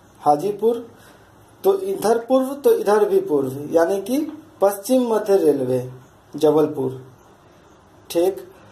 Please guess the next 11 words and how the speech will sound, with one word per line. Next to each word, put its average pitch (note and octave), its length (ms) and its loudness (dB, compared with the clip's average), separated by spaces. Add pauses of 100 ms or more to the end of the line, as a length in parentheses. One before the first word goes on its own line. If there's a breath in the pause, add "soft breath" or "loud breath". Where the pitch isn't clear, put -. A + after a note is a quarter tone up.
(280 loud breath)
उत्तर C4 440 2
मध्य A3+ 320 0
रेलवे E3+ 360 4
इलाहाबाद, F#3+ 720 2 (500)
इन्ने A3 320 2
बाद A#3+ 380 2 (100)
तो G#3 100 -2
इन्ने G#3 380 2
भी F#3 140 0
बाद, B2 400 0 (560)
तो C#4 340 2